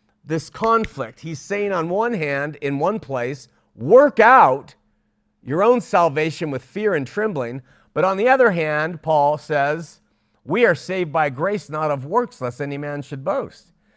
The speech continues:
So how are you supposed to take these paradoxical statements and understand what kind of Christian and how you're supposed to be this, this, this Christian? So what you do is you have to say, "Well, what does he mean by work out your own salvation?"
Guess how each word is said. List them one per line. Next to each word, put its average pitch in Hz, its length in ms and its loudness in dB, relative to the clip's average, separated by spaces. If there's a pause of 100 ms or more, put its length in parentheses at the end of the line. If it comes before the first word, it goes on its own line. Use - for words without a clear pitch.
(260)
So 208 240 -6
how 247 240 -2
are 285 60 -2
you 269 120 -2
supposed - 380 -2
to 175 60 -16
take 226 340 0
these 160 300 -8
paradoxical 190 840 0
statements 143 800 -4 (400)
and 165 160 -4
understand 208 680 -4
what 156 120 -8
kind 156 160 -8
of 143 100 -8
Christian 147 440 -8
and 120 100 -14
how 151 140 -4
you're 214 120 -6
supposed 135 340 -14
to 123 60 -14
be 120 140 -12
this, 113 300 -18 (320)
this, 123 320 -10
this 117 240 -14
Christian? 117 480 -12 (560)
So 185 500 4 (840)
what 190 260 2
you 185 120 -8
do 226 340 -2
is 156 220 -6
you 160 120 -4
have 170 200 0
to 156 100 -10
say, 170 240 -6
"Well, 156 180 -4
what 190 120 -2
does 196 160 -6
he 185 120 -8
mean 208 300 -8
by 156 200 0
work 165 360 -4
out 185 360 0
your 147 240 -4
own 170 280 -4
salvation?" 156 920 -6